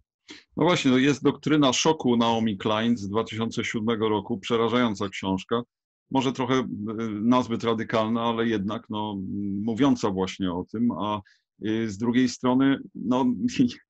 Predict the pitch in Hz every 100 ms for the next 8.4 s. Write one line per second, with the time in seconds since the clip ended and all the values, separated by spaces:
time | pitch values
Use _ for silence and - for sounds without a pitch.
0 | _ _ 120 147 156 147 151 156 - 139
1 | 135 135 135 139 135 - 123 110 98 123
2 | 120 117 117 101 113 - 123 117 117 113
3 | _ _ _ _ 113 113 143 120 120 117
4 | - - 113 113 110 120 - 127 120 101
5 | 117 98 - 110 107 101 _ _ - 101
6 | 110 113 110 104 113 107 110 98 110 -
7 | 113 104 104 98 101 113 98 101 95 -
8 | - 98 101 95